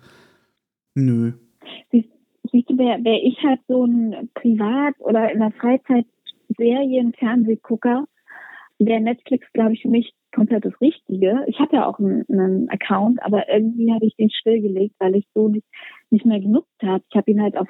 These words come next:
Speaker 2: auf, ähm, na, hier, als ich wegen der Arbeit immer nach Nürnberg fahren musste,
Speaker 1: Mhm.
Speaker 2: da hab ich viel Netflix geguckt. Aber ansonsten, mm, mm,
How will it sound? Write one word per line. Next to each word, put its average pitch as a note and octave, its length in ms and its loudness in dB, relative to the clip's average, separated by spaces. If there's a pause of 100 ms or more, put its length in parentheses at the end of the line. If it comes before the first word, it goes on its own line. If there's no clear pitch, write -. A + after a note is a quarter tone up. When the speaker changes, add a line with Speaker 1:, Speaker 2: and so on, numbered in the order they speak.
(100)
Speaker 2:
auf, F#3+ 160 0 (200)
ähm, F3+ 520 0 (760)
na, A#3 220 2 (520)
hier, F#3+ 340 0 (220)
als A3 120 2
ich A#3 140 0
wegen A3 140 2
der A3 140 -2
Arbeit A#3 200 -2
immer G#3 120 0
nach G#3 100 0
Nürnberg A3 560 0
fahren F3 280 -4
musste, E3 500 0
Speaker 1:
Mhm. C#3+ 40 -4
Speaker 2:
da A3 120 -2
hab A#3 100 2
ich A3 100 -4
viel G#3 120 2
Netflix F#3 480 -4
geguckt. - 400 -2 (100)
Aber F#3 340 0
ansonsten, G3 720 0 (520)
mm, A3 60 2
mm, G3 240 0